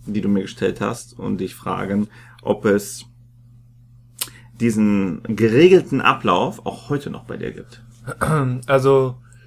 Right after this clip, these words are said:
Speaker 2: jetzt seit zwei, drei Ta-, Tagen, ja genau, Tagen. Äh, seit zwei, drei Jahren wieder, da, da meine Schwester jetzt, ähm, eigene Familie und Kinder hat, da kam das Ganze mit Kirche gehen und Bescherung machen, ähm,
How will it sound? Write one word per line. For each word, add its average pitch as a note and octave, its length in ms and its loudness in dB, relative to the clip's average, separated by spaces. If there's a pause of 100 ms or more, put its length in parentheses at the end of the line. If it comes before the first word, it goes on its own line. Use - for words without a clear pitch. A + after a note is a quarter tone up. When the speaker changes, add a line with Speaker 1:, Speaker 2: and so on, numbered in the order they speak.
(520)
Speaker 2:
jetzt D#3+ 240 4
seit D#3+ 160 4
zwei, D3+ 140 4
drei C#3 160 6
Ta-, - 280 -2 (360)
Tagen, G2 400 -4
ja A#2 120 -2
genau, G#2+ 220 -6
Tagen. G#2+ 400 -6 (240)
Äh, C3+ 140 6
seit C3+ 180 4
zwei, D#3+ 160 4
drei D3+ 200 8
Jahren D3+ 500 4
wieder, G3 460 0 (220)
da, C3+ 260 0
da C3 160 0
meine B2 220 -2
Schwester C#3+ 360 -2
jetzt, C#3+ 360 -2
ähm, C#3+ 440 2
eigene C#3+ 300 2
Familie C#3+ 420 -4
und C3+ 100 -6
Kinder D3+ 340 -4
hat, D#3 300 -4
da A#2 80 -2
kam C3 200 -6
das A#2+ 160 -4
Ganze B2 260 -4
mit - 420 -6 (320)
Kirche B2+ 260 -4
gehen B2+ 180 0
und A2+ 80 -6
Bescherung A#2+ 520 0
machen, A#2 400 -4
ähm, A2+ 400 -6